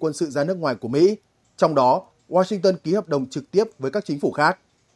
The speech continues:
E C muốn hỗ trợ tài chính cho việc xây dựng kho dự trữ các thiết bị quốc phòng quan trọng,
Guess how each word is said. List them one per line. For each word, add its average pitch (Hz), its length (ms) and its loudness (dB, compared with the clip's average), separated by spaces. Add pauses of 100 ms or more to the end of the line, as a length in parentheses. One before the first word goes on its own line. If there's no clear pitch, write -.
(140)
E 170 160 4
C 165 240 0
muốn 147 140 0
hỗ 190 120 -4
trợ 202 220 0
tài 131 140 0
chính 139 180 -8
cho 185 120 -2
việc 165 180 -2
xây 165 120 -6
dựng 156 180 -6
kho 156 180 -2
dự 143 200 -8
trữ 165 160 -4
các 190 180 -4
thiết 202 80 -2
bị 175 160 0
quốc 185 180 -4
phòng 131 260 0
quan 143 160 0
trọng, 143 220 0